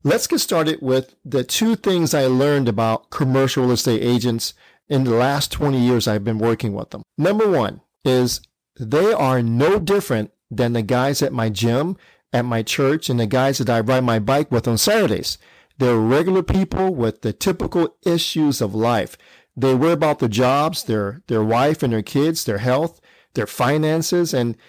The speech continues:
many of them have told me, "Peter, I need to do what you do. I need to have investments so I don't have to rely so much on closing a deal to pay my bills." So you see, they're like normal people.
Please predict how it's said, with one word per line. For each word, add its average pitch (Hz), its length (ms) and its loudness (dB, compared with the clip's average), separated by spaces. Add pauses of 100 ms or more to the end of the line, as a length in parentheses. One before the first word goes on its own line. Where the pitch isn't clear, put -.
many 196 280 0
of 202 80 2
them 139 160 2
have 131 200 0
told 185 280 -2
me, 139 300 -2
"Peter, 185 520 0 (440)
I 208 180 0
need 240 200 0
to 180 60 0
do 156 200 2
what 147 120 2
you 139 160 2
do. 113 280 -2 (120)
I 147 140 -2
need 202 160 0
to 165 100 2
have 131 240 0
investments 123 600 0
so 123 100 0
I 120 80 2
don't 151 120 0
have 139 80 -4
to 123 80 -4
rely 110 480 0
so - 180 -2
much 110 340 -2
on 117 300 -4
closing 147 520 0
a 120 60 0
deal 110 460 0 (260)
to - 80 -2
pay 165 220 0
my 139 180 2
bills." 180 520 0 (420)
So - 140 0
you 202 120 0
see, 220 380 0
they're 160 300 0
like 180 200 0
normal 160 540 2
people. 165 640 -4